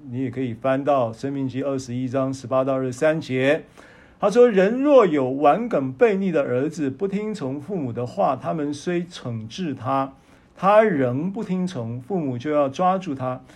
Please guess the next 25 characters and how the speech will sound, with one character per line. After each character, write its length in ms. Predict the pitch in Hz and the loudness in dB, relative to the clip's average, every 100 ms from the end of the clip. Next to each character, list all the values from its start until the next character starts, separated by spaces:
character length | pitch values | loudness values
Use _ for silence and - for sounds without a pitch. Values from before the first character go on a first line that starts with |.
| - _ | -20 _
将 220 | - 180 | 0 2
他 180 | 175 180 | 4 4
带 260 | 185 196 165 | 4 4 4
到 220 | 175 156 | 4 4
本 320 | 123 123 113 | 2 -4 -4
城 300 | 113 120 131 | -8 -8 -6
的 100 | 151 | -6
长 320 | 135 135 127 | -4 -4 -2
老 240 | 180 127 107 | 0 0 0
那 240 | 151 135 | -2 -2
里， 200 | 117 101 107 - | -4 -10 -18 -4
对 200 | 175 135 | -4 -2
长 240 | 127 147 | -2 0
老 180 | 147 110 | -2 -2
说 400 | - 151 156 165 - - | -6 -2 -2 -4 -14 -12
：‘我 140 | 135 131 | -4 -2
们 160 | 147 | -2
这 180 | 175 190 | 2 2
儿 220 | 139 151 | 4 0
子 240 | 156 135 120 127 | -2 -6 -6 -6
顽 580 | 131 131 131 170 220 226 - | 2 4 4 0 -6 -8 -4
梗 400 | 139 117 110 104 _ - | -2 -2 -8 -12 _ 0
悖 400 | 196 151 127 123 | 2 2 0 0
逆， 360 | 190 196 - - _ _ _ _ _ _ | 0 0 -2 -10 _ _ _ _ _ _
是 540 | - - - 240 147 | -8 -4 -2 -2 -2